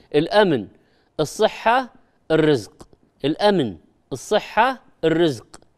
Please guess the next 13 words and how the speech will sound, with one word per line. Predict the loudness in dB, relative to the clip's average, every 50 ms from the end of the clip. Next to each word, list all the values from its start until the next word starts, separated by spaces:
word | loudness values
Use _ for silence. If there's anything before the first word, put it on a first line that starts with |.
| _ -4
الأمن، | -4 -2 0 0 2 2 2 0 -2 -2 -6 -12 _ _ _ _ _ -16
الصحة، | -16 -8 -6 -4 -4 -6 -4 -2 0 0 0 0 -4 -10 _ _ _ _ _ -4
الرزق، | -2 0 2 0 0 -2 -6 -12 _ _ _ _ _
هذا | -6 -4 -4 -4
الحديث. | -4 -6 -6 -6 -6 -8 -10 -12 _ _ _ _ _ _ _ _ _ _ _ _ -20 -20 -20 -20 -20 -20 _ -20 -20 -20 -20 -14 -6
وإذا | -2 2 2 4 4 4 2
عندك | 2 2 0 0 -2 -2 0
بركة، | 0 2 2 2 2 0 -2 -2 0 0 0 -2 -4 -8 -14 -20 -20 -20 _ _ _ _ _ _ _ _ _ _ _ _ _ _ _ _ _ _ _ _ _ _
وإذا | -6 -2 0 0
عندك | 0 0 -2 -2 -4 -6 -6 -4
بركة | -2 0 0 0 -2 -4 -4 -4 -4 -4 -6 -8 _ -20 _ _ _ _ _ _ _ _ _ _ _ _ _ _ _ _ _ _ -4
ويكفيك | 2 4 4 4 4 2 -2 -4 -4 -4 -4 -2 0 0
القليل، | 0 0 0 -2 -6 -8 -6 -6 -8 -8 -4 -2 -2 0 0 0 0 0 0 -2 -6 -10